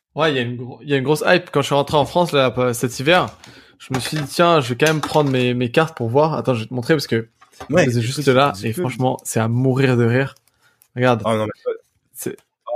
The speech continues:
Speaker 2: ouais, la condition, la condition machine à laver.
Speaker 1: Condition, condition machine à laver.
Speaker 2: Bonne
Speaker 1: Machi-,
Speaker 2: condition, mais
Speaker 1: condition
Speaker 2: moi, c'est
Speaker 1: machine
Speaker 2: pas
Speaker 1: à laver.
Speaker 2: Ça, c'est
Speaker 1: <laughs> Et franchement
Speaker 2: les base set. Ça, c'est les premières. Moi, c'est pas les premières. Moi, c'est, c'est les cartes de genre, euh,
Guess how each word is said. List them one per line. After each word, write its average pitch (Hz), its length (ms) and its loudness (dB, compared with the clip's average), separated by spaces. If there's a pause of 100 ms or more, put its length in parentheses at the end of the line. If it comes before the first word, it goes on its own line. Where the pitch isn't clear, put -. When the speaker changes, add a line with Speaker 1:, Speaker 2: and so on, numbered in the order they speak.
Speaker 2:
ouais, 123 100 -4
la - 140 -20
condition, - 380 -12 (260)
la 120 60 0
condition 120 360 -2
machine 120 240 0 (100)
à 117 60 0
laver. 113 120 4
Speaker 1:
Condition, 160 460 4 (640)
condition 175 360 -2
machine 185 380 0
à 165 60 2
laver. 160 220 2 (560)
Speaker 2:
Bonne 143 120 -10
Speaker 1:
Machi-, 170 300 2
Speaker 2:
condition, 156 580 0
mais 135 80 0
Speaker 1:
condition 135 180 2
Speaker 2:
moi, 202 40 4
c'est 208 100 2
Speaker 1:
machine 180 200 4
Speaker 2:
pas 180 80 6
Speaker 1:
à 180 40 4
laver. 180 320 2
Speaker 2:
Ça, - 680 -4
c'est 156 100 -2
Speaker 1:
<laughs> - 20 2
Et 135 60 0
franchement 175 400 -2
Speaker 2:
les 147 100 4
base 139 100 2
set. 170 300 2
Ça, 185 120 -2
c'est - 120 -4
les 123 120 0
premières. 127 460 -2
Moi, 147 120 2
c'est 180 160 -4
pas 190 120 0
les 160 120 2
premières. 127 420 -2
Moi, 143 140 2
c'est, 135 600 -2 (440)
c'est - 240 -4
les 120 160 0
cartes 165 240 4 (140)
de 120 60 -8
genre, 113 340 2
euh, 104 260 -2